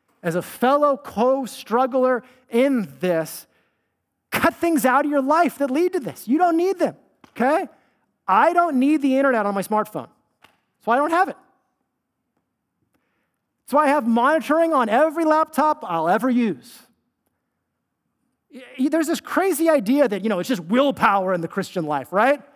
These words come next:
So I should be able to have things close to me and just resist them. That's crazy. Well, if you're a heroin addict, I just gotta keep a little bit of heroin in the glove compartment so I can just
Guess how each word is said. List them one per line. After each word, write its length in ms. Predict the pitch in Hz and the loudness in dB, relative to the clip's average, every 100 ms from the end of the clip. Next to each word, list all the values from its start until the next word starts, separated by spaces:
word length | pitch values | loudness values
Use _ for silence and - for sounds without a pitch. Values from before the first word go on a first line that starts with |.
| _ _ _ _ _ | _ _ _ _ _
So 120 | - | -2
I 40 | 254 | -2
should 100 | 208 | 2
be 60 | |
able 80 | 294 | 0
to 40 | 247 | 2
have 180 | 277 - | 0 0
things 200 | 277 196 | -2 -2
close 320 | - 294 262 | 0 0 0
to 80 | 240 | -2
me 120 | 214 | 0
and 80 | 208 | -2
just 140 | 202 | -4
resist 480 | 180 180 269 240 - | -6 -4 -2 -2 -4
them. 100 | 160 | -4
That's 200 | 285 - | -2 -2
crazy. 680 | - - 277 370 233 147 117 _ _ _ _ _ _ _ _ _ _ - | -6 -2 2 2 0 -6 -18 _ _ _ _ _ _ _ _ _ _ 0
Well, 80 | |
if 80 | 269 | 2
you're 100 | 320 | 2
a 60 | 247 | 0
heroin 460 | - 254 311 330 | 0 2 4 4
addict, 280 | 302 320 320 | 4 4 2
I 60 | 254 | 0
just 80 | 233 | -2
gotta 140 | 226 | -2
keep 160 | - 185 | -2 -2
a 20 | |
little 180 | 226 330 | -2 0
bit 100 | - | 0
of 60 | |
heroin 360 | - 294 269 214 | 2 2 2 0
in 80 | 196 | -2
the 40 | |
glove 260 | 190 254 214 | 0 -2 -2
compartment 500 | 185 190 151 139 - | -2 -2 -4 -8 -6
so 120 | 185 | -2
I 120 | 185 | -2
can 160 | 202 175 | -2 -4
just 240 | 233 - | -4 -6